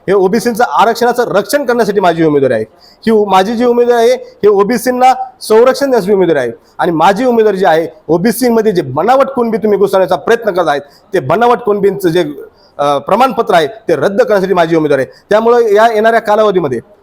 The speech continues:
तेरा तारखेला सगळा ओबीसी बांधव, सगळा धनगर बांधव,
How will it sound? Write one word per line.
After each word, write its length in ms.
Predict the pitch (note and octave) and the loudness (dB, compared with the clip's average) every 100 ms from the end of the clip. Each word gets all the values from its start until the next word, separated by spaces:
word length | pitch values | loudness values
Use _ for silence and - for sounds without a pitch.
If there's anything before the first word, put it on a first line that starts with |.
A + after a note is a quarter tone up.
| _ _ _ | _ _ _
तेरा 220 | F#3+ A#3+ B3 | 2 4 4
तारखेला 440 | A3 F#3+ D#3 A2 - _ - | 2 0 -2 -4 -8 _ -12
सगळा 400 | - B3+ D4 C#4+ | -4 2 4 4
ओबीसी 380 | C4 A#3+ A#3 | 2 -2 -2
बांधव, 380 | G3+ F#3+ D#3+ C3 B2 - - | 0 0 0 -4 -6 -16 -10
सगळा 180 | G3 B3 | -2 0
धनगर 420 | D#3+ F#3 A#3+ C#4+ | 0 0 2 2
बांधव, 380 | A#3+ F#3 D3 A#2 | 4 0 0 -4